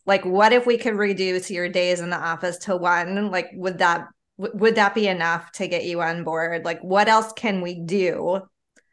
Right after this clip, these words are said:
to, like, get you to yes, essentially?" So I said, "If, if you guys can agree to that and,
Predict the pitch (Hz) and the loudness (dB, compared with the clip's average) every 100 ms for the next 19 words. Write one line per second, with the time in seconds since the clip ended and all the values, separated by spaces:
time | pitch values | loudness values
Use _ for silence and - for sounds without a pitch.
0 | _ _ - 175 165 165 165 190 180 185 | _ _ 0 2 4 2 -2 -6 0 0
1 | 180 175 170 180 165 156 - - 175 160 | 0 -2 -4 -4 -2 -2 -4 -8 -6 -6
2 | 151 - 139 - 160 _ _ _ _ _ | -6 -4 -2 -2 -4 _ _ _ _ _
3 | _ _ - 196 170 175 175 165 156 - | _ _ 0 4 6 6 6 4 4 2
4 | 180 - - 185 196 196 202 196 - 190 | 2 0 -8 -6 -2 4 4 4 0 -2
5 | 175 175 170 180 151 151 165 - 170 170 | -2 -4 -2 -4 -2 -2 -2 -2 -4 -2
6 | 170 170 | -4 -8